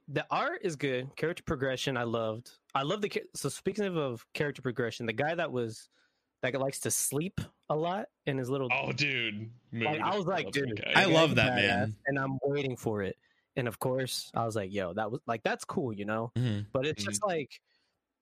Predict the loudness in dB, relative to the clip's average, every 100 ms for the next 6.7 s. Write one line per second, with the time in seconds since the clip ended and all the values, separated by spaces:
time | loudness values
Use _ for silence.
0 | _ -2 0 0 -2 -2 0 0 0 0
1 | 0 -4 -6 _ _ _ _ -4 -4 -4
2 | -2 0 0 -2 -4 -6 -6 -10 -14 -14
3 | -8 -8 -8 -8 -8 -8 -12 -14 -16 -8
4 | -4 -2 0 2 2 2 -2 -6 _ -6
5 | -4 -2 -2 -2 0 0 -2 -2 -2 -2
6 | -2 0 0 0 -2 -4 -8